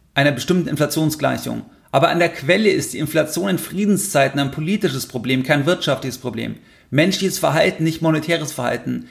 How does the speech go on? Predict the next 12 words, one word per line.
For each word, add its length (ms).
ist 180
der 40
Schlüssel. 480
Und 120
wenn 120
sehr 140
menschliche 440
Politiker 500
zwischen 240
der 80
nächsten 460
Wahl 420